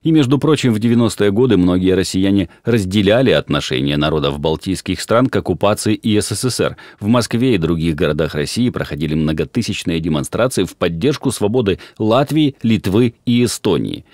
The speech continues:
Именно государственные структуры Российской Федерации первыми признали факт оккупации балтийских стран сталинским режимом.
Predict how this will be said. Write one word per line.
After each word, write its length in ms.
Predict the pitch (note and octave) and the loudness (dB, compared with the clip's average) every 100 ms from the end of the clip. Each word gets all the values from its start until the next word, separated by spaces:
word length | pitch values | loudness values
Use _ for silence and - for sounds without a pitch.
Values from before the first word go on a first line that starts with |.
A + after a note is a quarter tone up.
| - _ | -20 _
Именно 360 | A2 G2+ F#2 | 2 2 2
государственные 760 | F2 F#2+ G2+ G2+ F#2+ - F#2+ G2 | 0 -2 0 0 0 0 0 0
структуры 520 | - F#2+ - G#2+ G2 | -2 -4 -2 2 2
Российской 440 | F#2+ F#2 G#2 - F#2 | 2 0 -4 -4 -4
Федерации 720 | G#2+ G2+ C3 A2+ - C#2+ C#2 - | -2 2 2 0 -2 -6 -6 -2
первыми 440 | B2+ G2 D#2 D2+ | 0 2 0 0
признали 440 | F2 F2+ F2 E2 | 0 0 2 0
факт 300 | E2+ G2 - | 0 -2 -2
оккупации 500 | - F#2+ C#3 C3+ B2 | -4 -2 0 0 0
балтийских 640 | G#2 G2 - G#2+ - F#2+ - | 2 0 0 -4 -4 -8 -2
стран 260 | A#2+ A#2 | 0 0
сталинским 560 | - G2+ F#2 F2 - F2 | 0 0 0 -2 0 0
режимом. 440 | F2 C#2 A1 - | 0 -2 -8 -10